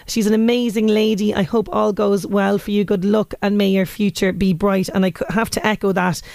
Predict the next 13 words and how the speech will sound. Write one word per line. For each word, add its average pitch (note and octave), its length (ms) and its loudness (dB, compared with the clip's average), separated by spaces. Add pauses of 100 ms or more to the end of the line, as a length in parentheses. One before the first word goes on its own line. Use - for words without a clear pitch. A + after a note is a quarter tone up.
(200)
Thank A3+ 200 0
you A3+ 80 0
so, B3+ 240 0
so A#3 180 0
much A3 280 0
for G3+ 80 -2
joining G3+ 360 2
me, G3 120 2
for G3 160 -2
sharing A3+ 400 0
your G#3 100 2
incredible G3 460 0
story. G3 560 2